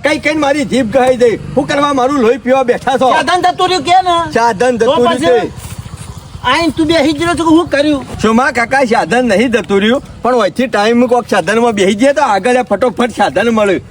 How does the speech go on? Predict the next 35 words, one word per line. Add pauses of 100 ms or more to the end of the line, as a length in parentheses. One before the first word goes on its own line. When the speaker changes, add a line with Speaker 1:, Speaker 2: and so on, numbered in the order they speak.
(100)
Speaker 1:
ખબર
છે
એમ
નહીં
પડતી. (160)
Speaker 2:
એ
Speaker 1:
ચાર
તો
Speaker 2:
એમાં
Speaker 1:
સુધી
આવા
ને
આવા
ભૂંડા
રહો. (100)
Speaker 2:
તું
મને
કાલ (600)
રાતનું
મને (400)
એક
વિચાર
આવી
ગયો
છે. (180)
Speaker 1:
વળી
પાછા
તમારો
વિચાર
આપવા
માંડ્યા? (340)
Speaker 2:
તું
એમ
કહેતો
હતો